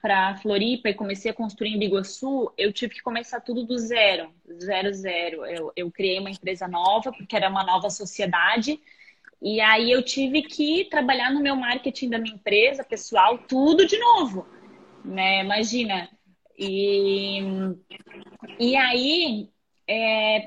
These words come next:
pe-, logo quando eu comecei a construir em Biguaçu, surgiu a oportunidade de eu participar de um grupo de mulheres, é, que é o W two W, que é, hoje tem no Brasil inteiro e tem até,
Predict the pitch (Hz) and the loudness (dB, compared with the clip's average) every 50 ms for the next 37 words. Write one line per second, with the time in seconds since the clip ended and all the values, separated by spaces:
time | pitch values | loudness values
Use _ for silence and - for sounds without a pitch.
0 | - - - 254 240 220 208 - _ - - 202 - _ _ _ - - - _ | -4 0 2 2 2 2 -2 -10 _ -14 -14 -14 -14 _ _ _ -20 -20 -20 _
1 | _ - 233 240 247 247 262 320 403 359 302 311 302 302 - 294 269 277 269 - | _ -8 -4 0 4 6 6 8 8 6 4 4 2 -2 -2 -2 -2 -2 -4 -4
2 | 262 247 247 240 - 240 226 - 240 233 - - 240 240 233 214 208 196 208 214 | -6 -8 -8 -6 -6 -6 -6 -6 -8 -10 -8 -6 -4 -2 0 0 2 2 2 0
3 | 214 - - 285 254 - - 277 226 226 214 247 277 294 285 320 294 285 - 285 | -2 -6 -6 -6 -6 -4 -2 -2 0 0 2 2 2 2 2 0 0 0 -2 -6
4 | 254 247 220 226 240 254 262 - 277 226 247 254 - 269 247 240 240 - - - | -6 -6 -6 -6 -6 -6 -6 -2 2 2 2 2 4 2 2 2 0 -8 -10 -6
5 | 269 233 _ - 240 233 240 254 262 - _ _ - - - 214 247 254 247 220 | -6 -6 _ 0 0 2 2 0 -4 -8 _ _ -16 -8 -4 -4 -2 0 2 2
6 | 233 247 269 262 - - 233 202 190 214 220 220 214 202 214 214 226 226 226 202 | 4 4 2 0 0 0 0 0 0 0 -2 -2 -2 0 2 4 6 4 4 4
7 | 190 180 170 - - - - - - _ _ _ _ _ - _ _ _ _ _ | 2 -2 -4 -8 -20 -20 -20 -20 -20 _ _ _ _ _ -20 _ _ _ _ _
8 | - - 185 185 185 180 180 180 175 175 180 180 - 220 208 214 208 202 208 202 | -14 -10 -8 -6 -4 -4 -2 0 0 0 -2 -2 0 0 2 2 6 6 6 6
9 | 208 220 233 240 233 - - 220 208 208 196 196 190 185 175 170 175 165 170 - | 6 6 2 0 -2 -4 -6 -2 0 2 2 2 2 -2 -2 -6 -6 -8 -8 -6
10 | 214 196 196 185 - - 214 226 247 247 247 269 240 - 262 254 262 240 247 247 | -4 -4 -4 -4 -2 0 2 2 2 2 0 -4 -4 -4 -4 -4 -2 -2 0 0
11 | 247 220 220 247 262 269 277 269 - 254 220 220 233 254 269 247 226 - - 220 | 0 -2 -2 -4 -4 -4 -4 -2 0 2 2 2 2 0 -2 -6 -8 -12 -12 -16
12 | 208 214 214 214 _ - 214 202 226 240 247 240 226 - | -14 -12 -14 -14 _ -4 -2 -2 -2 -2 -2 -4 -6 -6